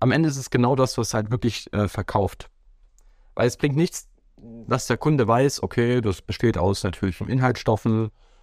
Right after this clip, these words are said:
okay, das hat vielleicht eine umweltfreundliche Verpackung. Das ist nice, das ist, das ist nice to have für deine Brand, als, als Brand Identity ist das cool, aber es ist nichts, was den Kunden wirklich anregt zu verkaufen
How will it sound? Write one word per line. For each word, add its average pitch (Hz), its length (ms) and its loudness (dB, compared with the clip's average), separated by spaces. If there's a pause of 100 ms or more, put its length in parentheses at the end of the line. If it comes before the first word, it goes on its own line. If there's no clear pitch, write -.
(120)
okay, 117 380 0
das 98 200 0
hat 107 120 -2
vielleicht 104 380 -2
eine 104 100 0
umweltfreundliche 107 680 0
Verpackung. 127 640 -4 (220)
Das 139 120 0
ist 131 220 0
nice, 110 340 4
das 104 160 -2
ist, - 220 -8
das 104 160 -4
ist - 60 -16
nice 120 260 2
to - 100 -2
have 117 360 0
für - 180 -4
deine 104 180 2
Brand, 135 400 2 (220)
als, 98 280 0
als 95 280 -2
Brand 151 360 2
Identity 90 720 -2
ist - 140 -8
das - 200 -6
cool, 151 280 2 (760)
aber 113 140 2
es 123 80 2
ist 127 160 -2
nichts, 147 260 2
was 117 140 0
den 117 100 0
Kunden 127 280 2
wirklich 113 440 0 (680)
anregt 117 420 2
zu - 120 -2
verkaufen 123 480 0